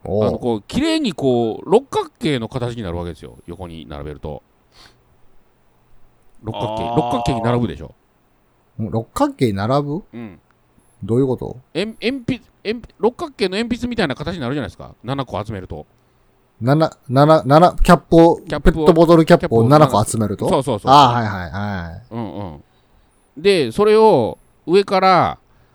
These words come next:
Speaker 2: キッチン、
Speaker 1: うん。
Speaker 2: キッチンペーパーちゃうの、あの、オーブンペーパーを乗っけて、
Speaker 1: うん。
Speaker 2: アイロンで熱をかけます。
Speaker 1: はい。
Speaker 2: するとどうでしょう？この七つが熱でくっ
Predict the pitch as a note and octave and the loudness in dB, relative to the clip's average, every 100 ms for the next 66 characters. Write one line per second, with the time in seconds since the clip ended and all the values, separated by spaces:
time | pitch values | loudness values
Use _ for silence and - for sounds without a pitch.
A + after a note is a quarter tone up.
0 | _ - A#3 G#3 G#3 A#3 A3 - _ - | _ -10 -10 -6 -4 -2 -4 -8 _ -14
1 | G#3+ A3 F#3+ D#3+ A#2+ A2+ G2 G2 F#2 F2+ | -12 -8 -6 -4 -4 -4 -6 -8 -10 -12
2 | E2+ - _ _ A3+ D4+ D4 C4+ A#3+ F3+ | -12 -16 _ _ 2 4 2 2 0 0
3 | - F2+ F#2 A2 - D#2+ F2 C2+ - _ | -2 -6 -6 -8 -10 -12 -12 -12 -18 _
4 | - _ _ _ _ A#2 F#2+ B1 - _ | -20 _ _ _ _ -6 -6 -6 -14 _
5 | F#3 B3 B3 A#3+ A3 G3+ A#3 E3 B2+ F2+ | -2 0 0 0 -2 0 0 0 -2 -4
6 | F#2+ D#2 - - - - - - - _ | -14 -16 -18 -20 -20 -20 -20 -20 -20 _
7 | - _ A2 F#2 D2+ - C4+ C#4+ C4 B3+ | -20 _ -4 -4 -6 -2 2 4 2 2
8 | C4+ A3+ - B2 D#2 - _ _ C4+ C4 | 0 0 -2 -2 -4 -12 _ _ -2 0
9 | A3+ A#3+ C#4+ G#3+ F#3+ G#2+ G2 B2+ C4+ - | 2 0 0 -2 -2 -2 -4 -2 -2 -2
10 | D3+ B2+ - | -4 -4 -6